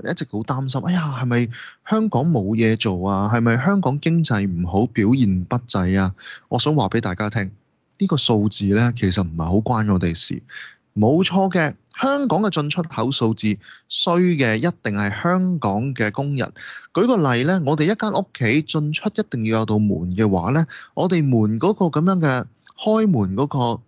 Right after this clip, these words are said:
門嘅侍應呢，的確係會少咗生意。我哋進出口嘅運輸工人、港口碼頭生意呢，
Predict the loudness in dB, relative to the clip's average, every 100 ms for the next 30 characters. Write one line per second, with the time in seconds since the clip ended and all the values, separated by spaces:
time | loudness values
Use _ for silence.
0 | _ -4 -2 0 -2 -2 -2 -2 0 0
1 | 2 0 -2 -16 _ -8 -6 -2 -4 -2
2 | -4 -2 -2 -2 0 0 0 0 0 0
3 | 0 0 -2 0 0 0 0 0 0 0
4 | 0 0 0 0 0 0 0 0 0 0
5 | -2 -4 -2 0 0 0 -2 -4 -4 -2
6 | -2 -2 0 0